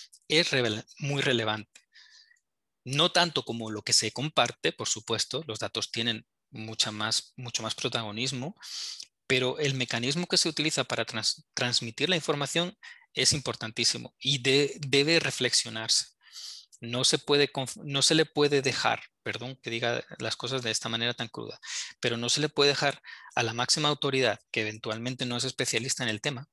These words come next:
son salubristas, etcétera, no se le puede dejar la responsabilidad de que simplemente con, con la plática que tengan con el,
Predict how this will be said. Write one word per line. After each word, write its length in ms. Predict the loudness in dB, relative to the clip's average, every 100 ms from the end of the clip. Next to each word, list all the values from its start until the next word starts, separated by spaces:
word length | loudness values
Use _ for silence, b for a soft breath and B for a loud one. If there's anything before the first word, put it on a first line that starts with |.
| _
son 360 | -12 -10 -10 -12 -6
salubristas, 840 | -4 -2 0 0 0 -4 -2 -2
etcétera, 440 | 0 0 0 -2 -4 _ B B _ _ _ _ _ _ _ -16 -6
no 80 | 0
se 100 | 2
le 60 | 4
puede 160 | 4
dejar 160 | 4 4
la 100 | 2
responsabilidad 560 | 0 -2 -2 0 2
de 120 | 2 2
que 260 | 2 2 0 B B B B -2
simplemente 600 | 2 2 4 2 2 0
con, 300 | -2 -4 -6
con 360 | -4 -2 2 2
la 80 |
plática 420 | 4 4 2 -2 0
que 120 | -2
tengan 300 | -2 -4 -6
con 200 | -6 -4
el, 160 | -4